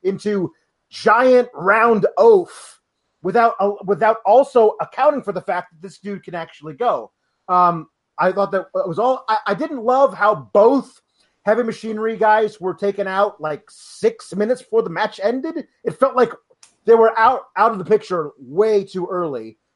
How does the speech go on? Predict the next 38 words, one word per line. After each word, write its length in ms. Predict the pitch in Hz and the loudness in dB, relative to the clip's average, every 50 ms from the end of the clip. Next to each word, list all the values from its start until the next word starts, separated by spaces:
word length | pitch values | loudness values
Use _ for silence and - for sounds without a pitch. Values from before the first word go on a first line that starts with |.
| _ _ | _ _
for 160 | _ 185 180 | _ -4 -2
the, 180 | 165 175 156 | -2 -4 -4
but 200 | 160 - - 196 | -6 -2 0 2
I 120 | 185 190 190 | 2 2 0
did 380 | 143 - - 220 240 220 151 | 0 0 4 4 4 4 4
love 440 | 185 190 196 190 180 175 165 131 - _ _ _ _ _ _ _ | 4 4 4 6 4 4 2 0 -6 _ _ _ _ _ _ _
Big 240 | 233 285 294 208 | -2 -2 -2 -2
E's 380 | 240 240 240 233 233 226 196 - | -4 -8 -8 -6 -8 -8 -10 -8
whole, 320 | - 208 214 214 214 208 | -2 0 2 2 2 0
like, 340 | 190 190 180 170 - - - _ _ _ _ _ _ _ | 0 0 0 -2 -2 -6 -16 _ _ _ _ _ _ _
not 320 | 131 175 226 262 269 214 170 | -4 0 0 0 0 0 -2
giving 280 | 240 226 220 220 214 | 0 0 0 2 2
up 200 | 214 214 226 - | 2 2 2 0
no 80 | 165 190 | -4 -6
matter 280 | 185 185 180 175 170 170 | -4 -4 -2 -2 -2 -4
what. 440 | 156 165 190 220 - - - 151 | -2 0 0 0 0 0 -6 -6
Daniel 300 | - 202 202 220 214 196 | -2 0 0 0 0 -4
Bryan, 420 | 165 - 190 196 214 226 226 202 - _ _ _ 139 120 | -4 -2 0 0 0 0 -2 -6 -10 _ _ _ -20 -14
Daniel 540 | - 240 294 339 339 359 339 311 269 233 202 | -2 2 4 4 4 4 4 4 4 4 4
Bryan, 800 | 170 - - 143 180 240 269 294 254 208 175 143 107 92 92 87 - _ _ _ _ _ - | 2 -6 -12 -2 2 4 4 4 4 2 -2 -6 -10 -12 -18 -20 -20 _ _ _ _ _ -6
like, 160 | 202 202 - | -6 -2 0
let's 180 | 262 269 - | -2 0 0
not 140 | 302 262 - | -2 -4 -4
forget 320 | 208 220 190 226 196 - _ _ _ _ _ - | -4 -6 -6 -6 -6 -8 _ _ _ _ _ -8
who 280 | - 262 302 302 277 | -4 -4 -2 -2 -2
it 100 | 254 240 | -4 -4
was 300 | 233 247 269 254 226 - | -2 0 0 0 0 -4
who 100 | - 185 | -6 -8
had 160 | 180 214 233 226 | -6 -4 -4 -4
him 80 | 208 | -4
in 140 | 208 196 196 | -6 -6 -6
tho-, 200 | 196 190 196 196 196 | -6 -6 -6 -6 -8
in 120 | 196 190 | -8 -6
those, 340 | 185 185 175 170 160 - _ - | -6 -8 -8 -8 -10 -12 _ -4
um, 400 | 180 170 165 151 143 135 127 - _ _ _ _ _ _ | -2 0 0 -2 -4 -6 -12 -18 _ _ _ _ _ _
s-, 120 | 165 - _ | -20 -20 _
submissions. 720 | - - 185 170 233 277 - - 170 131 113 104 - _ _ _ | -10 -8 -4 -2 -2 -2 -2 -4 -10 -14 -14 -18 -20 _ _ _
Like, 220 | _ 180 185 185 | _ -6 -6 -6